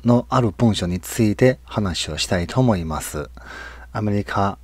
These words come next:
の方針としては、これから、えー、習近平と共産党を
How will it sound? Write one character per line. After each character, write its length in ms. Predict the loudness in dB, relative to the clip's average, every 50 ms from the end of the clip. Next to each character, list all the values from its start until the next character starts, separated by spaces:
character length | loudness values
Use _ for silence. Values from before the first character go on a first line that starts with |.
| -6
の 120 | -4 -4 -4
方 300 | -4 -4 -2 -2 -2 -2
針 240 | -2 -2 -2 -2 -2
と 160 | -2 -4 -4
し 80 | 0
て 140 | 2 2 4
は、 240 | 6 6 6 6 2 -4 -14 -20 -20 -14 -8
こ 100 | -4 0
れ 140 | 0 0 0
か 160 | 0 0 2
ら、 240 | 2 2 2 0 -2 -8 -14 -18 -18 -18 -18 -20 -20 -20 -18 -12
え 460 | -10 -8 -8 -6 -6 -8 -8 -10 -10 -8
ー、 20 |
習 220 | -6 0 0 0 0
近 260 | 4 4 4 4 4
平 240 | 2 -2 -4 -6 -6 -8 -14 -20 -20 -14 -2
と 320 | 4 6 6 6 6 2 -6 -12 -10
共 280 | 0 4 6 6 6
産 240 | 6 6 4 4 2
党 60 | 0 2 4
を 140 | 4 4